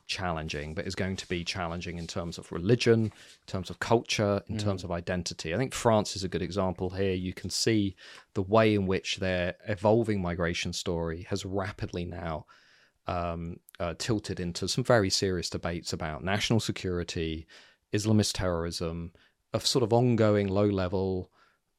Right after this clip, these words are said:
Speaker 1: low-level violence is essentially what we're seeing. Uh, the normalization of teachers being beheaded, of, um, you know, serious acts of crime where we sort of shrug our shoulders and say, "Well, we're kind of used to that now."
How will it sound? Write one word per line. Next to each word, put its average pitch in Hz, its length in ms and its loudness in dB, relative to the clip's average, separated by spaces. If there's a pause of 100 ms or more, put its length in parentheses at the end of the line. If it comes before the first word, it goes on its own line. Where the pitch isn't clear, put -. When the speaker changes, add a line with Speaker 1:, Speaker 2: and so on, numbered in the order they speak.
(680)
Speaker 1:
low-level 104 460 2
violence 95 720 0
is 101 160 -4
essentially 90 440 -2
what 90 200 -2
we're 95 60 -2
seeing. 82 400 -2
Uh, 87 180 -4
the 95 180 -4
normalization 92 1000 2
of - 280 -10
teachers 82 460 -4
being 87 340 -4 (400)
beheaded, 98 600 2 (200)
of, 90 480 -8
um, 90 420 -2
you 101 140 -4
know, 85 60 -6
serious 95 640 2 (100)
acts - 260 -4
of - 80 -10
crime 95 400 0
where 87 140 -4
we 87 160 -4
sort 92 180 -4
of 87 80 -6
shrug 92 220 -4
our 92 80 0
shoulders 92 400 -2
and 95 100 -4
say, 95 200 -4
"Well, 95 160 -2
we're 95 120 -2
kind 110 200 -4
of 104 80 -6
used 143 260 -2
to - 80 -8
that - 180 -8
now." - 280 -8